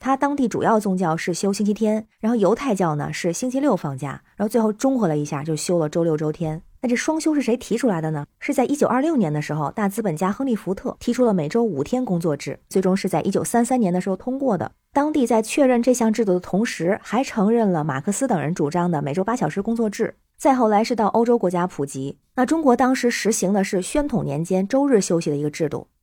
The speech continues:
那咱们国家实行五天工作制，最早提出来是一九八四年的时候，邓小平同志提出来的，每周工作六天改为五天半。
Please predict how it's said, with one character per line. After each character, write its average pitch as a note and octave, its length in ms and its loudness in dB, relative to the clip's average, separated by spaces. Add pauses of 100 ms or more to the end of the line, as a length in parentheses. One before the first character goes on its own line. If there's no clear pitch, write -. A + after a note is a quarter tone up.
那 C4+ 100 2
咱 A#3 140 2
们 C4+ 100 -2
国 C4 80 4
家 B3+ 120 2
实 B3+ 140 -2
行 C4 180 2
五 F3 140 0
天 G#3+ 160 2
工 A3 140 0
作 G3+ 180 4
制， F3+ 380 -2
最 D#4 120 -2
早 G#3 140 2
提 - 140 -2
出 G3 60 4
来 G3 120 4
是 G#3+ 160 0
一 - 80 -4
九 G#3 100 2
八 A#3+ 200 0
四 C4 160 0
年 D3 180 2
的 C#3+ 100 -2
时 C#3+ 140 -6
候， C#3 180 -6 (120)
邓 D4+ 100 2
小 F#3 160 2
平 F#3+ 180 0
同 G#3+ 160 2
志 F3+ 80 2
提 F3 160 -4
出 D#3+ 80 0
来 C3+ 140 -4
的， C#3 300 -8
每 E3 100 0
周 G#3 140 4
工 C4 180 -2
作 B3 160 4
六 C4 180 4
天 F#3 220 0
改 F3 160 -2
为 D3+ 100 0
五 G3 200 -2
天 B3 260 -2
半。 C4+ 240 0